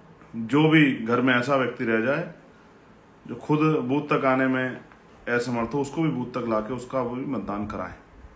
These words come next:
लेकिन अपने मत पत्र को, अपने मतदान का सही प्रयोग करें और मतदान को maximum करें, voting percentage बढ़ाएं। जिस तरह की साजिशें और जिस तरह की समस्याएं पैदा की गई हैं,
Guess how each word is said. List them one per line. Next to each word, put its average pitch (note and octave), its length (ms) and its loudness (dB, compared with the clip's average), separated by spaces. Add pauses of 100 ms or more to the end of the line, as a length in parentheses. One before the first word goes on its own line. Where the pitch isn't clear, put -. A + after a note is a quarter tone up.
(760)
लेकिन B2+ 560 2 (920)
अपने B2+ 220 0
मत D3 320 2
पत्र C#3 220 -2
को, C#3+ 500 0 (260)
अपने B2+ 200 0
मतदान C3 400 2
का C3 80 0
सही B2+ 220 -2
प्रयोग A#2+ 320 -4
करें D#3+ 240 -2
और C3 440 2 (720)
मतदान B2+ 500 0
को D3 100 -2
maximum B2+ 480 0
करें, G2+ 380 -2
voting B2 360 -2
percentage B2 340 -4
बढ़ाएं। G2+ 360 -2 (1080)
जिस B2+ 200 -4
तरह C#3 200 4
की C#3+ 60 0
साजिशें C3 460 2
और C#3+ 120 2
जिस C3 180 -4
तरह C3+ 120 0
की C3 80 -4
समस्याएं B2+ 460 -2
पैदा A#2 200 0
की A2+ 160 -4
गई A2+ 200 -2
हैं, D#3 280 -6